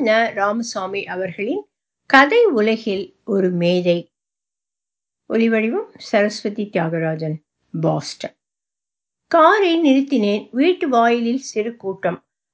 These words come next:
அருகில் அமர்ந்த கமலாவிடம், "எதுக்கு இங்கே கூடி நிற்கிறாங்க?" என்று கேட்டேன். "கமலா அலுவலகத்தில் என்னுடன் பணிபுரிபவள், ரிசப்ஷனிஸ்ட். விரைவில் நான் மணக்கப் போகிறவள்." என்னை மணக்க இருக்கிறவள்,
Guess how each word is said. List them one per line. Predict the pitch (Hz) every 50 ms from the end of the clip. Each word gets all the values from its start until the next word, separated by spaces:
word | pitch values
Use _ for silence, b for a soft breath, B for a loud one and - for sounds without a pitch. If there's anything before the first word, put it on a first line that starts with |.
| _
அருகில் | _ - 240 269 294 294 311 302
அமர்ந்த | 277 240 226 220 226 226 233 233 214
கமலாவிடம், | 226 262 196 190 202 208 202 202 196 202 202 262 302 302 - _ _ _ _ _ _
"எதுக்கு | 202 180 175 190 262 262 - 339 294
இங்கே | 254 240 226 208 202 202 202
கூடி | - 208 208 214 233 208
நிற்கிறாங்க?" | 190 180 180 - 190 185 180 180 180 175 175 170 190 - - _ _ _ _ _ _
என்று | - 208 214 233 285 311
கேட்டேன். | - - 196 190 175 180 185 180 185 - - _ _ - 285
"கமலா | 285 302 330 330 339 349 349 311
அலுவலகத்தில் | 233 233 254 277 311 302 311 285 269 277 277 269
என்னுடன் | 262 202 208 214 226 233 233 247 269 262 -
பணிபுரிபவள், | 226 185 190 214 220 220 214 196 180 208 220 170 165 - - - _ _ _ _ _ _ -
ரிசப்ஷனிஸ்ட். | 240 233 - - 302 277 - - 233 196 185 190 196 - - - - -
விரைவில் | 202 226 233 262 277 277 320 339 320
நான் | 254 214 208 202 196
மணக்கப் | 185 190 190 220 269 277 277 - -
போகிறவள்." | 214 190 180 202 175 180 196 170 175 - - _ _ _ _ _ _ _ _
என்னை | - 247 269 269 262 254
மணக்க | 240 226 220 233 247 240 - 262
இருக்கிறவள், | 214 202 190 220 - - 185 175 180 208 185 196